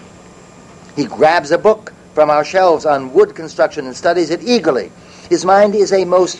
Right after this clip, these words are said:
cu-, has a most curious and distinct cast for curiosities. Like the amateurs of the eighteenth century,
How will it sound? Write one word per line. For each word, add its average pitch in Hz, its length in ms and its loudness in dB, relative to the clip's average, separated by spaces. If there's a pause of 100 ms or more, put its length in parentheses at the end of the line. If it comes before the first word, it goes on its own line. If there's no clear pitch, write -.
cu-, 214 140 2
has 175 260 0
a 175 100 -2
most 156 320 -6
curious 175 540 0
and 156 160 -8 (420)
distinct 214 640 -2
cast 190 400 -4 (320)
for 185 300 2
curiosities. 165 1120 -4 (540)
Like 165 220 2
the 175 100 -2
amateurs 185 640 0
of 135 80 0
the 147 120 -2
eighteenth 160 400 -4
century, 139 580 -4